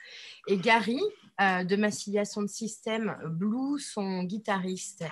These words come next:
et Jamin, euh, son musicien mandoli-, à la mandoline, vont ouvrir un petit peu le, la marche. Donc, il y aura un petit set, histoire de, d'accueillir les gens au rassemblement,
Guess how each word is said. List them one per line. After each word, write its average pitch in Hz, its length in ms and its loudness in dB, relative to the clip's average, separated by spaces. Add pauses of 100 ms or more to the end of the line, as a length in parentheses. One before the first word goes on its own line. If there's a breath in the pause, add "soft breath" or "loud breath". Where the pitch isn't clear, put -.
(100)
et 180 200 -2
Jamin, 202 420 4 (560 loud breath)
euh, 170 280 0
son 165 260 -6
musicien 185 440 -2
mandoli-, 180 480 -4 (380)
à 160 80 0
la 170 100 0
mandoline, 202 500 -2 (520 loud breath)
vont 226 280 -2
ouvrir 240 440 -2
un 208 100 4
petit 208 220 -6
peu 240 180 -2
le, 175 640 0 (160)
la 196 120 2
marche. - 460 -2 (600 soft breath)
Donc, 180 260 -6
il 208 40 0
y - 20 0
aura 208 200 4
un 214 80 6
petit 247 320 -6
set, 190 600 0
histoire 208 400 -2
de, 180 340 0
d'accueillir 226 480 0
les 220 160 2
gens 214 200 0
au - 40 -2
rassemblement, 185 880 -2